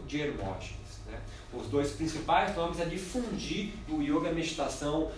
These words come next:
no Brasil. Um vai difundir, Hermógenes, um yoga terapêutico, um yoga que, o nome que ele dá é yoga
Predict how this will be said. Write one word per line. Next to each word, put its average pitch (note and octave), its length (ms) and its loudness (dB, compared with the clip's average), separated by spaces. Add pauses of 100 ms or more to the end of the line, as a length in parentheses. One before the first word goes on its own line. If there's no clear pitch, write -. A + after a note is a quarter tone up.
(140)
no D3+ 120 4
Brasil. D3+ 500 4 (460)
Um C#4 520 10 (160)
vai D3+ 180 8
difundir, D3+ 600 4
Hermógenes, A#2+ 680 4
um F3+ 180 8
yoga D#3+ 240 10
terapêutico, E3 680 4 (1200)
um E3 220 8
yoga F3 340 10
que, C#3 180 0
o C3 120 2
nome D#3 220 6
que C#3+ 60 -2
ele C#3+ 100 4
dá D3 180 8
é C#3 60 6
yoga D#3+ 240 4